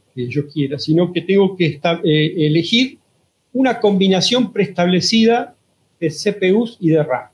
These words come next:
que lo llamamos sabor, flavor en inglés, ¿sí? Bueno, para este caso voy a poner una dos dos, que para, para el caso del ejemplo está perfecto, es decir, dos C P Us con dos gigas de ram, ¿eh?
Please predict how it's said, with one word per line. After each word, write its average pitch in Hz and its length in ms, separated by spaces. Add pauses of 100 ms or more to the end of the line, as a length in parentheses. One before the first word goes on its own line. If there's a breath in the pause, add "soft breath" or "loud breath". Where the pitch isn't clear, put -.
que 165 100
lo 165 100
llamamos 185 480
sabor, 139 400 (260)
flavor 131 480
en 123 100
inglés, 127 380
¿sí? 285 260 (320)
Bueno, 196 280
para 254 100
este 240 160
caso 233 280
voy 214 120
a 214 160
poner 202 320
una 180 300
dos 185 200
dos, 240 220
que 170 80
para, 147 260 (140)
para 139 220
el 139 100
caso 160 280
del 151 100
ejemplo 151 480 (500)
está - 160
perfecto, 175 440
es - 40
decir, 156 240 (480)
dos 190 360
C 185 100
P 180 180
Us 214 140
con 160 200
dos 175 160
gigas 160 300
de 185 80
ram, 254 340 (300)
¿eh? 269 240